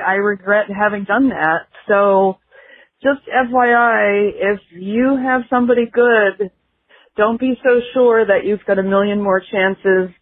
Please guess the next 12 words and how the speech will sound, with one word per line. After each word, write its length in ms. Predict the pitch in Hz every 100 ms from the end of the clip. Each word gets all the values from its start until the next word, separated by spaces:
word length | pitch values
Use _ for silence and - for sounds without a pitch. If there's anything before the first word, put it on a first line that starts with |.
| -
to 80 |
meet 320 | 196 190 185 180
better 340 | 180 185 185
and 140 | 185
better 340 | 180 175 175 175
people, 480 | - 208 190 175 175
because 640 | 165 190 - 175 170 170 170 _ _ _ _ _ -
that 340 | 156 196 -
doesn't 360 | 240 269 254 247
happen 520 | 233 226 220 214 196 190
too 140 | 214 185
often. 460 | 175 170 - 151